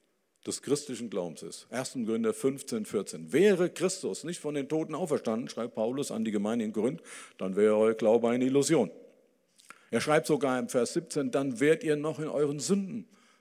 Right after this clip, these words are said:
Also selbst Sündenvergebung, ein ganz wichtiger Punkt im christlichen Glauben, verbindet Paulus in ersten Korinther fünfzehn mit der Auferstehung.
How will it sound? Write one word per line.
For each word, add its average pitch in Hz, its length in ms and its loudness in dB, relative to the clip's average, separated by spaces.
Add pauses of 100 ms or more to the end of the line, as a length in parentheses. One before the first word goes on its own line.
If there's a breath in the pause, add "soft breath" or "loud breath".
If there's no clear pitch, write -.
Also 113 140 -4
selbst 147 280 -2
Sündenvergebung, 131 1600 -2
ein 110 80 -2
ganz 143 280 -4
wichtiger 113 400 -2
Punkt 175 300 -4
im 107 100 -2
christlichen 110 360 -4
Glauben, 110 360 -2 (300 loud breath)
verbindet 170 720 2
Paulus 147 400 -2
in 127 100 -4
ersten 143 280 -4
Korinther 127 260 0
fünfzehn 139 380 -2
mit 165 160 2
der 120 100 -2
Auferstehung. - 480 -6